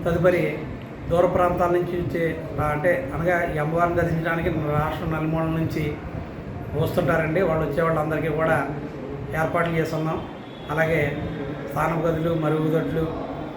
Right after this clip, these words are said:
ఆ, దూర ప్రాంతాల నుంచి ఎడ్ల బండ్ల మీద కూడా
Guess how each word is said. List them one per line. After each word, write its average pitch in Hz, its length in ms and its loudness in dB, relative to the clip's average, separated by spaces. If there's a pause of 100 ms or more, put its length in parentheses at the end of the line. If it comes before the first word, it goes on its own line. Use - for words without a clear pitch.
(400)
ఆ, 135 760 -2
దూర 165 140 4
ప్రాంతాల 170 440 2
నుంచి 170 180 0
ఎడ్ల 156 180 2
బండ్ల 170 300 4
మీద 165 100 2
కూడా 160 420 2